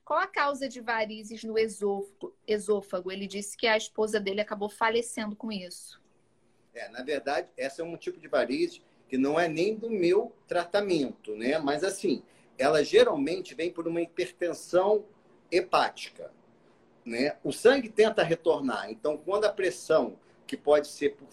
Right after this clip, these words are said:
Speaker 2: várias doenças, né, de acometimento hepático, quando a pressão entra e fica muito alta, ela pode gerar essas varizes de esôfago.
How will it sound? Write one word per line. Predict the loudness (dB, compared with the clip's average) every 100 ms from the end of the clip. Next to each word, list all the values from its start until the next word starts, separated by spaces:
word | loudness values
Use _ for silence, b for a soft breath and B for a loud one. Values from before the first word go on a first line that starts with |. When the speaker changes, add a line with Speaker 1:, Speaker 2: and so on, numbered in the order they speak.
| 0
Speaker 2:
várias | 6 6 6 0 -2 -4 -6
doenças, | -6 -4 -6 -10 -10 -10 -10 -14 -20 b b _ 0
né, | 2 0 -4 -2
de | 0
acometimento | 2 0 -2 0 0 0 -2 -4
hepático, | -4 0 0 0 -4
quando | -2 -2
a |
pressão | -2 -8 0 0 0 -6 _ _ _
entra | -2 0 -2 -6
e |
fica | -4 4 6
muito | 6 6 10
alta, | 12 10 8 -2 b b
ela | 4 4
pode | 2 2 4 2 0
gerar | -2 2 2
essas | 0 -6
varizes | -2 -2 -2 -8
de | -8 -8
esôfago. | -4 -6 -6 -12